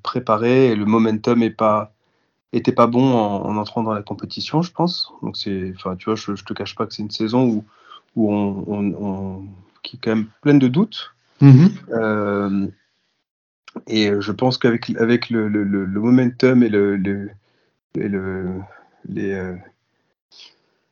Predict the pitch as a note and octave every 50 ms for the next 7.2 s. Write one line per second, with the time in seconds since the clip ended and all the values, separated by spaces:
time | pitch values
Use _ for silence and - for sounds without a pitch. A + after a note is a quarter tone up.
0 | _ _ _ _ _ _ _ _ _ _ _ _ _ _ - C#3 C#3 C3+ C3 B2+
1 | B2 A#2+ A#2 A#2 A#2 A2+ A2+ A#2 - - - - - - - - - C3 - E3
2 | - - - - - B2+ B2 C3 C3 - C#3+ C3+ C3 C3+ B2+ B2+ B2+ B2 B2 B2+
3 | B2 B2+ B2+ C3 C3 C3 C3 C3 - - A#2+ A#2 A#2+ B2 A#2 A2+ A2+ - - A2+
4 | A2 G#2+ G#2+ G#2+ G#2+ - - B2+ B2 - B2+ A#2 A#2+ A#2 A#2 - B2+ B2 A#2+ B2
5 | B2 A#2+ - - A2+ A2+ A2 G#2+ G#2+ G#2+ G#2 G#2 G#2+ G#2+ G#2+ G#2 G#2 A2 G#2+ -
6 | A#2 A2+ - A#2 A#2+ A2+ A2 - - - - B2 A2+ A#2 A#2 A#2 A2+ G#2+ G2 G2
7 | F#2+ G2 G2